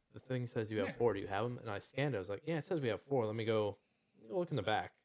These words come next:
Speaker 1: Could never fucking find 'em. I think someone had stolen 'em or they had fallen off the truck or something. Whatever. Or maybe it could have been one of those things where, like, the Pikachu ones were rung in as that.
Speaker 2: Yeah.
Speaker 1: And so they thought they had extras of these running around.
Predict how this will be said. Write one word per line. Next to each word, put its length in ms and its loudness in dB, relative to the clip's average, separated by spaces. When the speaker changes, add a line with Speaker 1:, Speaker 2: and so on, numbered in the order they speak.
Speaker 1:
Could 100 2
never 220 4
fucking 300 2
find 280 -2
'em. 80 -10
I 80 -2
think 200 -2
someone 240 -4
had 100 -4
stolen 380 0
'em 40 0
or 40 0
they 100 2
had 100 -2
fallen 220 -2
off 100 -6
the 80 -14
truck 260 -6
or 80 -2
something. 280 -10
Whatever. 480 4
Or 200 12
maybe 240 10
it 100 6
could 80 6
have 80 6
been 100 8
one 100 8
of 60 8
those 180 6
things 280 2
where, 120 6
like, 240 2
the 100 2
Pikachu 500 0
ones 280 0
were 120 4
rung 280 0
in 180 -2
as 160 -8
that. 320 -6
Speaker 2:
Yeah. 180 10
Speaker 1:
And 100 -4
so 120 4
they 120 4
thought 220 2
they 140 2
had 340 2
extras 440 -2
of 80 -6
these 220 -8
running 180 -10
around. 200 -14